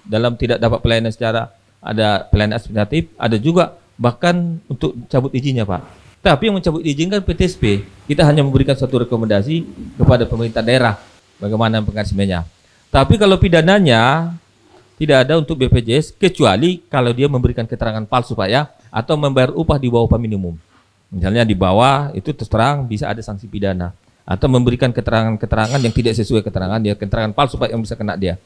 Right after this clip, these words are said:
Namun kalau dia tidak masukkan program B P J S,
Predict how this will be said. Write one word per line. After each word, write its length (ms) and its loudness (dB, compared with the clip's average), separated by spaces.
Namun 320 4
kalau 320 4
dia 140 4
tidak 240 4
masukkan 320 -2
program 320 -2
B 80 2
P 160 0
J 40 -2
S, 240 -6